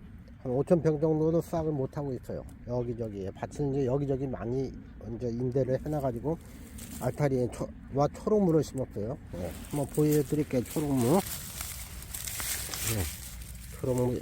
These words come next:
이게 초록무거든요. 네. 네, 초록무입니다. 이쁘게 생겼죠. 아, 이게 지금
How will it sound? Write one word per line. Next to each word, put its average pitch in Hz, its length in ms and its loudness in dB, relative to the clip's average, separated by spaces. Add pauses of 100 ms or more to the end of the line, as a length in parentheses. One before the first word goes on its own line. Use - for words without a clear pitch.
이게 127 280 4
초록무거든요. 131 920 4 (1500)
네. 110 80 0 (3000)
네, 87 120 -4 (920)
초록무입니다. 113 680 0
이쁘게 117 380 -2
생겼죠. 120 540 2 (500)
아, 95 260 0 (2250)
이게 147 180 8
지금 139 320 4